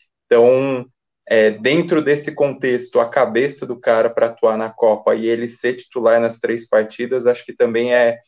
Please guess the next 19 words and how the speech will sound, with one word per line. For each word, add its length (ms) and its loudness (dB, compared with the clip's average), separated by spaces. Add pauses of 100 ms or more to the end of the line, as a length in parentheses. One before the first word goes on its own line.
(300)
é 60 2
algo 260 2
que 120 -16
demonstra 560 0
muito 580 -2
a 100 2
força 520 -2
do 120 -6
Rincon, 540 -4 (500)
é, 300 2
o, 280 -4
o 80 -8
caráter 580 0
do 100 -8
Rincon, 400 -4
que 80 -10
é 40 0
um 100 -4
cara 420 2